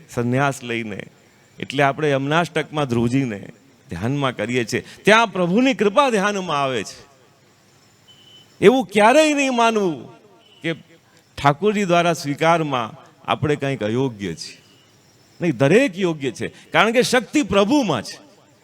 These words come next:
આપણા અંદર શક્તિની અપેક્ષા નથી ઠાકોરજીને, ભગવાનને, પ્રભુને. શક્તિ ભગવાનમાં છે.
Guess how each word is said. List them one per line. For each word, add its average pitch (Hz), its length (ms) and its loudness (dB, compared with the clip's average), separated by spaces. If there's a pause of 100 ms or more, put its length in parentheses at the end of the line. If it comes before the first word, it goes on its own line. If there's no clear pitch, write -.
(960)
આપણા 214 360 2
અંદર 226 220 -2
શક્તિની 226 540 -6
અપેક્ષા 226 680 0
નથી 233 260 -2
ઠાકોરજીને, 110 600 -4
ભગવાનને, 90 720 -4
પ્રભુને. 110 380 -6 (1200)
શક્તિ - 340 2
ભગવાનમાં 208 680 2
છે. - 300 -18